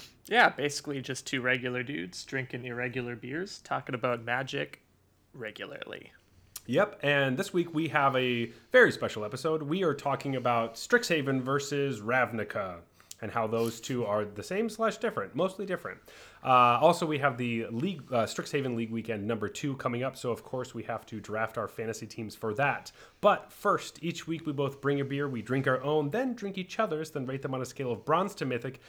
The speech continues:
Speaker 2: and choose the best for last. So with that, Jeff, what is on tap?
Speaker 1: Okay, this week I brought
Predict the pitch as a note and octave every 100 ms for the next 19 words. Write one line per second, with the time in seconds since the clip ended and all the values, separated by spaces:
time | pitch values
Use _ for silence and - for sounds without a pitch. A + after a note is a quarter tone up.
0 | - - G2+ - F3+ B2 A2 A2+ A2 -
1 | G#2+ G#2+ G#2+ - - A#2 A2 G2+ A2 G#2
2 | A#2+ C3 C3+ A2 G2 G2+ F#2+ - G#2+ G#2
3 | - _ _ - _ _ _ _ - -
4 | D3 C3+ - D3 C#3+ C3+ C3 - B2 C3